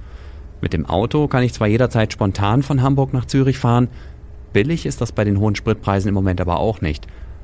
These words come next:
Und die laufenden Kosten für ein Auto sind da noch nicht mal mit eingerechnet. Also eine allgemeingültige Antwort auf die Frage, ist Nachtzugfahren jetzt billig oder teuer, gibt's nicht.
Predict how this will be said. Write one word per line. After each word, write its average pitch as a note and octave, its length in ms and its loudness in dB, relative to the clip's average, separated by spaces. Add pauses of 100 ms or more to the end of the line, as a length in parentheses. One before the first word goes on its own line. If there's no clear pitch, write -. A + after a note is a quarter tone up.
(200)
Und F2+ 240 0
die F#2 80 2
laufenden F#2+ 400 0
Kosten G2 320 -2
für A#2 140 0
ein G#2 80 0
Auto G#2 260 0
sind F#2+ 180 0
da G2 60 2
noch F#2 140 2
nicht F#2 140 0
mal F#2+ 100 2
mit F#2 180 0
eingerechnet. F2+ 680 -2 (1900)
Also G#2 160 2
eine G#2 160 2
allgemeingültige A2+ 920 4
Antwort A2+ 300 0
auf - 60 -4
die G#2+ 100 0
Frage, G2 340 0
ist F2+ 240 -2
Nachtzugfahren G2 600 0
jetzt - 220 -2
billig G#2+ 320 4
oder E2+ 200 -2
teuer, G2 360 2
gibt's F2+ 260 -6
nicht. F#2 400 -2